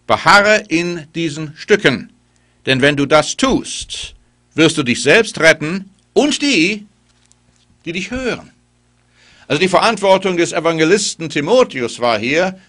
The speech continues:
sich selbst unbefleckt zu halten von der Welt sozusagen, die Wahrheit zu verkünden, in vollstem Umfange, aber auch der Wahrheit gemäß zu leben, damit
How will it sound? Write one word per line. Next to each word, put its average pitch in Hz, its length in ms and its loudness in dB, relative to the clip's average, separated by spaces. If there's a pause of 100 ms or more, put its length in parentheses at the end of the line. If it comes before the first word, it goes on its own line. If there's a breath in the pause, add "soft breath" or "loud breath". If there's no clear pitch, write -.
sich 139 220 -4
selbst 220 400 0
unbefleckt 180 600 -2
zu 120 160 -8
halten 120 300 0
von 117 200 -6
der 110 120 -2
Welt 107 260 -2
sozusagen, 104 840 -6 (200 soft breath)
die 123 140 -4
Wahrheit 170 280 2
zu 156 100 -8
verkünden, 165 720 -6 (400 soft breath)
in 156 160 -2
vollstem 185 440 0
Umfange, 175 680 -2 (160 soft breath)
aber 151 220 2
auch 175 100 2
der 160 160 -2
Wahrheit 165 260 0
gemäß 160 360 -4
zu 147 120 -2
leben, 180 560 0 (160 loud breath)
damit 160 360 0